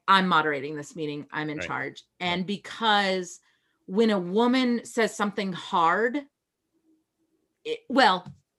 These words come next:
Speaker 1: when a man says something hard, you're, you're, you're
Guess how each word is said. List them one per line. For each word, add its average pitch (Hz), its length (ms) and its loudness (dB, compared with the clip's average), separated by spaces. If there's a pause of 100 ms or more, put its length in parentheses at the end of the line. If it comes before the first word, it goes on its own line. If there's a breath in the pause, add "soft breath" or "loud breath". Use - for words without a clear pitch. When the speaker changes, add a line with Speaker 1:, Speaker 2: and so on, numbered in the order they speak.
(120)
Speaker 1:
when 277 180 4
a - 20 6
man 285 240 6
says 294 160 0
something 254 260 0
hard, 220 380 4
you're, 208 520 4
you're, 208 380 2 (260)
you're 185 260 -2